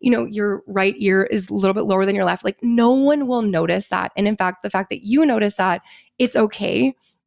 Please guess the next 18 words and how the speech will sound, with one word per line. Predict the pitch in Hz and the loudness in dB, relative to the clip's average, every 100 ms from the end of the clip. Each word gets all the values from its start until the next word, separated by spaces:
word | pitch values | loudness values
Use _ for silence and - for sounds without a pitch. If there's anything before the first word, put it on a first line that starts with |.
| - | -4
but | 226 240 | -2 2
no | 226 226 | 2 4
one | 277 285 | 2 0
is | 220 | -2
gonna | 208 | -4
criticize | 185 185 170 180 170 | -4 -8 -6 -6 -6
these | 185 | -10
things | 180 175 | -10 -10
about | - - - | -10 -12 -12
you. | - | -14
So | - 220 | -2 -2
first | 208 240 233 240 - - _ | -2 0 0 -2 -8 -18 _
and | 220 | -2
foremost, | 202 185 170 175 - | 0 -2 -2 -4 -8
just | 196 | -12
leave | 214 202 220 214 208 214 208 | -10 -6 -4 -4 -6 -6 -2
that | 185 - | -2 -4
aside. | 185 - - | -8 -10 -12